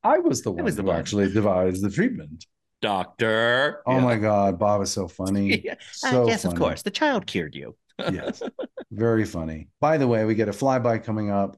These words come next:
Speaker 1: I think it's the best flyby of the series.
Speaker 2: What?
Speaker 1: The sh-,
Speaker 2: Did
Speaker 1: the digital.
Speaker 2: with, oh, with
Speaker 1: The,
Speaker 2: the,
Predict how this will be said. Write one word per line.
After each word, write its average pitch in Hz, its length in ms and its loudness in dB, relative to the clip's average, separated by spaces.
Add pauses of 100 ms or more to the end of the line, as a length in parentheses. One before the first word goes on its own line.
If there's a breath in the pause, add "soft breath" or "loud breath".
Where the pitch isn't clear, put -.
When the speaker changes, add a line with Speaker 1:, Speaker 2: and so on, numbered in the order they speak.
(140)
Speaker 1:
I 117 100 0
think 117 140 2
it's 107 120 -4
the 107 80 -2
best 107 380 -4
flyby 98 480 0
of 110 220 -2
the 110 100 -2
series. 85 680 -2
Speaker 2:
What? 302 260 2 (600)
Speaker 1:
The 120 160 0
sh-, - 240 0
Speaker 2:
Did 151 140 2
Speaker 1:
the 131 400 -2 (100)
digital. 151 440 4
Speaker 2:
with, 82 180 -4
oh, 320 360 4
with 190 160 2
Speaker 1:
The, 254 60 4
Speaker 2:
the, 185 300 2